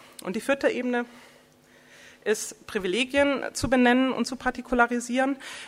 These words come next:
Also da wären jetzt die Beispiele Cis-Frau, also das, was ich gerade schon gesagt habe, eine Person, die bei Geburt weiblich als Geschlecht zugewiesen bekommen hat und das ihr Leben lang weiter benutzt und auch so eingelesen wird.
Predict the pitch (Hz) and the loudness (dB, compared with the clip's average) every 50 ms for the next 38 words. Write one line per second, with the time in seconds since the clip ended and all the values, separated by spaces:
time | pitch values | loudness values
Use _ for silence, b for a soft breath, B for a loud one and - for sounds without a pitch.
0 | B - 190 190 214 202 202 196 208 202 196 196 185 190 - 185 - 185 175 175 | B -4 0 0 4 4 4 4 4 0 0 0 -2 -2 -4 -8 -2 -2 -2 -2
1 | 175 - - 180 175 165 160 160 - - - - - - 262 254 - - - - | -2 -6 -8 -8 -4 -4 -4 -4 -4 -6 -10 -10 -6 -4 -4 -4 -4 -6 -2 4
2 | 240 240 247 254 269 285 - - 180 - 175 180 - - 185 180 180 - - - | 6 6 6 6 4 2 0 -2 -2 -4 -4 -6 -4 -6 -8 -8 -8 -10 -4 -4
3 | 185 185 185 - 190 180 180 180 - 208 226 - - - 240 233 226 226 226 220 | -4 -4 -4 -6 -6 -6 -6 -4 -2 -2 -2 -2 -4 -2 2 4 4 4 4 2
4 | - - 190 185 185 - 196 175 170 185 196 196 196 196 190 180 - 180 170 - | 0 0 -2 -4 -4 -4 -6 -4 -4 -2 -2 -2 -2 -2 -4 -6 -8 -10 -6 -2
5 | 180 180 180 - 180 170 - 208 214 214 214 214 - 190 190 190 190 - 208 196 | -2 -2 -2 -2 -6 -6 -2 0 2 2 2 0 0 0 0 0 0 -2 -8 -8
6 | - - 190 - - 220 - - 202 202 - - - 247 220 226 220 202 226 226 | -6 -6 -6 -6 -6 -8 -6 -4 -4 -4 -4 -8 -8 -8 -8 -8 -6 -6 -6 -6
7 | 220 233 226 214 214 - - 226 220 220 208 226 233 233 B B B B B B | -4 -4 -4 -4 -4 -4 -4 -4 -2 -2 0 -2 -2 -2 B B B B B B
8 | B B 190 175 190 - - 185 185 180 196 190 196 190 185 185 180 175 - 175 | B B -4 -2 -2 -2 -2 -4 -2 -2 -2 -2 -2 -2 -2 -2 -2 -2 0 -2
9 | 170 165 - - 165 - 175 170 175 185 226 262 254 - - - - - 185 180 | -2 -2 -4 -8 -8 -6 -4 -4 -2 0 -2 -2 -2 -6 -14 -12 -8 -8 -8 -6
10 | - 185 185 - - - - 185 196 220 240 233 233 226 233 233 - 233 226 214 | -6 -8 -8 -6 -8 -6 -4 -4 -2 -2 -2 -2 -2 -4 -4 -4 -4 -6 -4 -2
11 | 233 233 240 240 | -2 -4 -4 -4